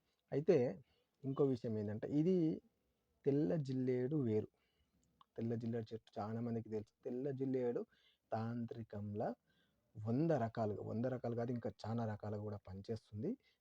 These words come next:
దానికి సంబంధించిన మంత్రము, తంత్రం ఇవన్నీ కూడా ఉపయోగించాల్సి ఉంటుందన్నమాట. కానీ తెల్ల జిల్లేడుకు మాత్రం చాలా అంటే చాలా పవర్ ఉంటుంది,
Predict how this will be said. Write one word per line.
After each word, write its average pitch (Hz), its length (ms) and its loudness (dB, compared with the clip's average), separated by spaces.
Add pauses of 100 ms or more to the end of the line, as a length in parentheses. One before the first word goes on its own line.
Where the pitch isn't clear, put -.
దానికి 107 220 -4
సంబంధించిన 107 540 -2
మంత్రము, 107 540 -6
తంత్రం 98 440 -6
ఇవన్నీ 98 360 -4
కూడా 101 200 -4 (480)
ఉపయోగించాల్సి 104 720 -2
ఉంటుందన్నమాట. 90 580 -14 (360)
కానీ 139 180 -2 (340)
తెల్ల 113 200 -4
జిల్లేడుకు 110 460 -4
మాత్రం 98 400 -6 (500)
చాలా 123 400 -4
అంటే 110 240 -4 (140)
చాలా 104 240 -4
పవర్ 98 340 -4
ఉంటుంది, 113 300 -4